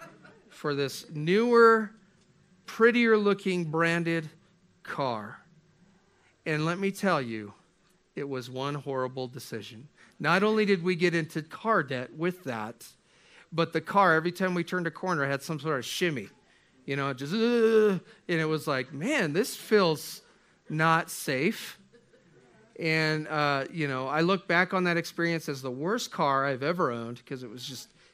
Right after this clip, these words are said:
terrible. But it was a decision that I made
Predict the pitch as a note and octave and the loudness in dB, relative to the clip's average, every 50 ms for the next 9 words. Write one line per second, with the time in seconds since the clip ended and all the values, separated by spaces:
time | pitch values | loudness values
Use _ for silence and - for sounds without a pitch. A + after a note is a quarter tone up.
0 | _ _ - - - F#3+ F3+ F3 E3 C3+ A2+ G#2 A2 C3+ - _ _ _ _ _ | _ _ -8 -2 2 4 4 4 4 2 0 -6 -8 -10 -12 _ _ _ _ _
1 | _ _ _ _ _ _ _ _ _ _ _ _ B2+ C#3+ D3+ D#3+ E3 E3 D#3 C#3 | _ _ _ _ _ _ _ _ _ _ _ _ -4 -2 -2 -2 -2 -2 -2 -2
2 | D3+ D3 C#3 C3 C#3 - - - - G3 G3+ F3+ - G#3 G3+ F#3+ E3+ D3+ D3 D3 | -2 -4 -4 -4 -8 -10 -6 0 2 2 2 2 0 -2 0 0 0 0 2 2
3 | D#3+ E3+ D#3+ C#3+ C3+ B2 A#2 A2+ A#2 A#2+ A#2+ A#2+ | 2 0 0 -2 -4 -4 -4 -6 -6 -6 -8 -10